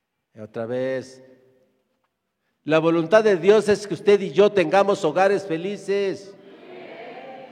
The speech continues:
hogares prósperos, hogares santos.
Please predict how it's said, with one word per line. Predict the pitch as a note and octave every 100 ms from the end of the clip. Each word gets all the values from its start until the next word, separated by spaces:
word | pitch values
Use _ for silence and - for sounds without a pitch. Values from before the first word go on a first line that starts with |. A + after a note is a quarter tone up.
| -
hogares | D#3+ G3 G#3+ G#3 G3+
prósperos, | G3+ A3 A3 A3 G#3+ A3 A3 A3 A3 - - - - - - - - - - - - - -
hogares | D#3 E3 G#3 G#3 F#3+
santos. | A3 A3 A3 - A3 G#3+ G#3+ - -